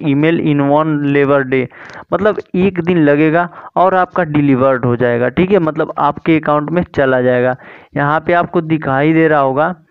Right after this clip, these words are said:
ट्वेंटी फ़ोर आवर, ठीक है। तो यहाँ पे आपको क्या करना होगा, यहाँ पे अपनी email आईडी डालनी होगी। देखिए मैं सब live proof करके दिखा रहा हूँ, ठीक है, बाद में मत बोलना कि भाई मुझे नहीं मिला। तो जो भी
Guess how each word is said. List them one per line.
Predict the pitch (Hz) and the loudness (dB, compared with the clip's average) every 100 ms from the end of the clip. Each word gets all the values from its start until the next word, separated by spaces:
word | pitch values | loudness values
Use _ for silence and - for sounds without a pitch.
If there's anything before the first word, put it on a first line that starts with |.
| _ _ _ _ _ _ _ _ _ _ _ _ _ _ _ _ _ | _ _ _ _ _ _ _ _ _ _ _ _ _ _ _ _ _
ट्वेंटी | 160 160 156 185 | -2 0 0 -2
फ़ोर | - - - 156 147 | -2 -2 0 2 4
आवर, | 131 127 | 2 0
ठीक | 123 160 180 | -2 -2 0
है। | 156 120 | -2 -2
तो | - 151 | -2 0
यहाँ | 143 139 160 | 2 2 0
पे | 175 180 | 0 0
आपको | 165 165 160 | 0 -2 -6
क्या | 156 147 151 | -2 -2 -2
करना | 160 160 160 | -2 -2 0
होगा, | 143 135 147 | 0 0 0
यहाँ | 143 143 156 | 0 0 0
पे | 165 | 0
अपनी | 160 165 165 151 | 0 -2 -4 -2
email | 139 143 156 | 0 2 2
आईडी | 156 151 151 | 2 2 0
डालनी | 135 127 127 | 0 0 0
होगी। | 123 120 127 156 160 - _ - | 0 -2 -2 -4 -6 -20 _ -6
देखिए | 135 135 185 | -2 0 0
मैं | 185 180 | 0 0
सब | 175 180 | 0 0
live | 170 151 156 175 | 2 2 2 -2
proof | 170 175 165 | -2 -2 0
करके | - 170 170 | 0 0 0
दिखा | 165 165 175 | 0 0 0
रहा | 160 | 0
हूँ, | 123 117 | -2 -2
ठीक | 156 160 | -2 2
है, | 165 | 0
बाद | 123 143 156 | 2 0 0
में | 165 | -2
मत | 165 160 | -2 -2
बोलना | 151 156 160 | 0 0 0
कि | 156 | 0
भाई | 143 147 151 147 - - - | -2 0 0 -4 -12 -20 -8
मुझे | 139 143 143 165 | -2 0 2 2
नहीं | 165 | 2
मिला। | 165 160 156 | 2 2 0
तो | 156 | 0
जो | 131 120 170 | -4 2 2
भी | 170 175 | 4 0